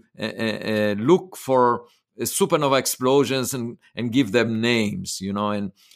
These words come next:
uh, so individuals would see, uh, a source of light in the sky that didn't exist the night before or something like that. And, um, uh,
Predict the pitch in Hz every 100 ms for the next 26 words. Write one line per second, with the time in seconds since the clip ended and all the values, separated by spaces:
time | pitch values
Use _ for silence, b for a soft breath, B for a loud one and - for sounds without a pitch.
0 | - 110 107 104 - 117 113 139 151 110
1 | 147 127 131 123 127 - - 135 131 131
2 | 123 b b b b - 117 113 110 113
3 | - - 147 143 131 127 135 175 196 185
4 | 175 - 147 143 139 135 117 104 117 135
5 | 120 101 90 127 117 110 104 104 113 98
6 | 104 - 104 107 90 80 - - 87 90
7 | 90 92 - b b - 95 - 98 98
8 | 95 98 104 _ b b _ 117 113 107
9 | - _ _ - -